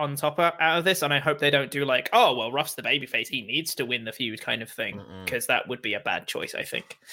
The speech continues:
Speaker 1: Um, we then got a, uh, backstage promo with Zoe Stark, who beat, uh, Toni Storm on the, uh, on the, uh, first night of TakeOver on the pre-show. And she was saying that she wants to set her sights on the N X T Women's Championship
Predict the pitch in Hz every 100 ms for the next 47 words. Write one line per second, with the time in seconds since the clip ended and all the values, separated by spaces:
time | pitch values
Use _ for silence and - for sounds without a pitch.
0 | - - - - 160 156 156 147 _ _
1 | - 190 185 170 - 165 156 147 147 -
2 | 135 131 127 147 - 151 - 147 139 131
3 | 147 127 - - 170 277 - - _ _
4 | _ _ _ _ _ - 147 135 127 127
5 | - 135 127 - - 135 120 117 143 127
6 | - - 131 123 117 - 143 131 127 123
7 | 120 117 117 117 127 123 120 117 113 113
8 | 113 110 - 80 71 67 62 64 - -
9 | 147 151 147 - 170 165 185 170 120 165
10 | 170 226 226 - - - - _ - 135
11 | 131 131 127 - 127 - 127 120 123 -
12 | - 131 123 139 - 131 - 160 - 139
13 | 147 156 - 170 160 156 147 208 160 165
14 | 156 165 -